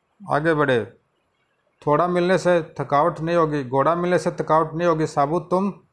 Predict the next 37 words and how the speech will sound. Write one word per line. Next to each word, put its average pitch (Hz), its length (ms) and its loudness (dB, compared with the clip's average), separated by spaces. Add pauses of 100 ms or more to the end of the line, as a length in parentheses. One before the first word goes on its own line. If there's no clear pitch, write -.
(440)
मुझे 156 220 0
चलना 175 380 2
पसंद 175 360 -2
है। 123 320 -2 (1700)
तुम्हारी 165 420 2
यात्रा 175 340 2
ख़त्म 170 320 -2
हुई। 139 340 -2 (360)
अगर 160 200 2
जीना 180 320 0
चाहते 165 320 0
हो 180 60 4
तो 175 120 0
मुखौटा 175 440 0
जंक, 160 340 -2 (200)
जंक 156 360 -2
मेल 175 220 2
को 175 160 2
दे 160 140 2
दो, 139 380 -4 (300)
जंक 151 360 -4
मेल 165 280 -2
को 160 160 0
दो। 123 360 -4 (600)
ठीक 170 240 0
है, 170 80 4
ले। 165 200 4
हो 151 240 0
हो, 170 140 4
मरने 165 340 0
से 175 120 -2
सब 170 260 0
डरते 160 260 0
हैं। 143 100 0
चाचा 165 300 2
जी, 185 160 2
नहीं, 156 480 -2